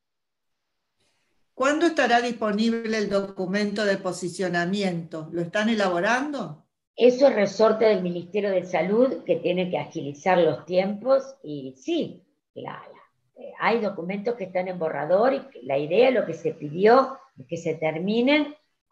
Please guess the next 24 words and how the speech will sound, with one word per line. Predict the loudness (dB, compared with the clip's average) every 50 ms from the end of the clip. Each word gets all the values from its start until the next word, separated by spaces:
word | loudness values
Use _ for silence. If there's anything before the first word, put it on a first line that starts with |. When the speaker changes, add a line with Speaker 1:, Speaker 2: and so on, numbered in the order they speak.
| -20 -20 _ _
Speaker 2:
eh, | -6 -6 -4
lo | -2 0 0 0 2 4
puedan | 4 6 6 4 2 2 2
ver | 4 4 6
expertos, | 4 2 0 2 4 4 4 4 4 2 2 0
como | 0 -2 -6 -6 -6
para | -4 -4 -6
estar | -4 -4 -4 -4 -2
seguros | -2 -2 0 0 0 0 0 -2
de | -4 -6
que | -6 -6
eso | -8 -8 -10
está | -8 -6 -6 -2 2
todo | 4 6 6 6 6
claro, | 6 6 8 8 8 6 6 4
y | 2 0 -2 -6
se | -10 -12 -4
puedan | 0 2 2 2 2 2
dar | 2 4 4
a | 4 4
la | 4 2
luz | 0 0 -2 -4 -6 -8
y | -6 -4
colgarlas | -2 0 2 4 4 4 4 2 0 0 -2